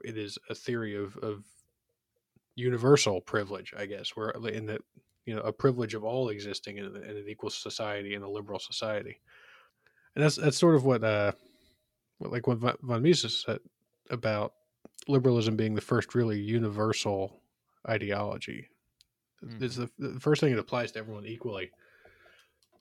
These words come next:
Speaker 1: And it's one of those developments that we don't even think about anymore because everything that came after it was the same,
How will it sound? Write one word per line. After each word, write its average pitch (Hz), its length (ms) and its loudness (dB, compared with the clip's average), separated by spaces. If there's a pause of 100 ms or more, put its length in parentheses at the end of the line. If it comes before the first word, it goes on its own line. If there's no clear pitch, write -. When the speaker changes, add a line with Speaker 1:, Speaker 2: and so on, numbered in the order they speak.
(760)
Speaker 1:
And 123 100 -4
it's 123 140 -4
one 139 100 2
of 135 60 6
those 117 160 2
developments 113 540 -2
that 113 120 -8
we 113 500 -8 (240)
don't 123 220 -6
even 110 180 -10
think 143 320 -2
about 101 260 -2
anymore 98 260 -6
because 110 220 -2
everything 147 300 6
that 104 100 -2
came 110 200 -2
after 127 260 0
it 98 80 -2
was 95 160 -4
the 107 100 -8
same, 98 420 -6